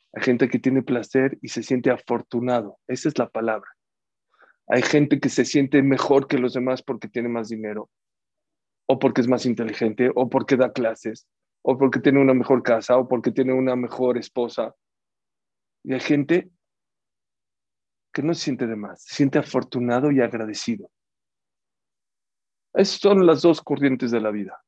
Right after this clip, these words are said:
O te sientes agradecido y afortunado porque lo Dios te da, o te sientes mejor que los demás. Y hay que tener cuidado.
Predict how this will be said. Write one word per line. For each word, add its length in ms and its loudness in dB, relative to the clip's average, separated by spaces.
O 180 4
te 100 0
sientes 360 4
agradecido 840 0
y 60 -4
afortunado 640 -2
porque 280 -6
lo 140 -4
Dios 280 -2
te 100 -4
da, 240 -4
o 140 0
te 120 -2
sientes 400 -4
mejor 500 -2
que 100 -10
los 180 -10
demás. 400 -20
Y 100 2
hay 80 4
que 100 0
tener 300 0
cuidado. 360 -6